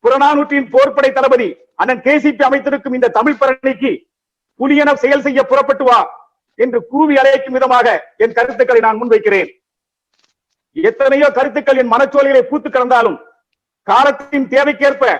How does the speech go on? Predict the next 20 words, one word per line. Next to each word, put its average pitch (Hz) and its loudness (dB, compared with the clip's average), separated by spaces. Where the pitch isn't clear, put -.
பொங்கி 285 0
வரும் 277 2
சில 262 0
கருத்துக்களை 262 0
மட்டும் 254 -2
உங்கள் 240 -2
கவனத்தில் 240 -2
வைக்கின்றேன். 214 0
இன்று 269 -2
நம் 247 0
முன்னே 277 0
நிற்பது 262 2
மூன்று 233 -8
இலக்குகள் 196 -4
தான். 185 -2
புரட்சி 262 0
தலைவரின் 262 0
தொண்டர்களாகிய 247 2
உங்களது 240 2
வீர 262 0